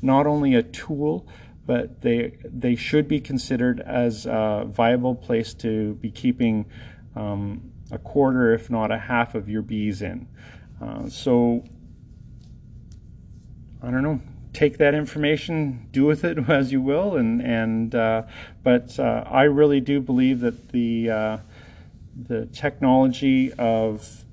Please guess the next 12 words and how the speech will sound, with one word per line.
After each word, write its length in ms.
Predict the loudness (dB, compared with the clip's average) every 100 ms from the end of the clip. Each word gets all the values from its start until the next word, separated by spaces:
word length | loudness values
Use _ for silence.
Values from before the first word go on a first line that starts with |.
| -2
nucs 680 | 2 2 0 -6 -14 -16 -18 -18 -6
and 200 | -2 2
using, 560 | 4 4 2 2 2
uh, 420 | 0 -4 -6 -6 -10 -14
uh, 300 | -12 -12 -12 -14
queen's 380 | -4 0 0 -2
castles 680 | -4 -2 -2 -2 -2 -2 -6 -6
as 440 | -2 0 -2 -6 -12 0
regular 840 | 0 2 0 0 0 0 -2 -6 -20 -20 -20 -20 -18
hives, 580 | -8 -2 0 0 -4 -6
baby 360 | 0 2 2
hives, 480 | 0 0 0 -2 -8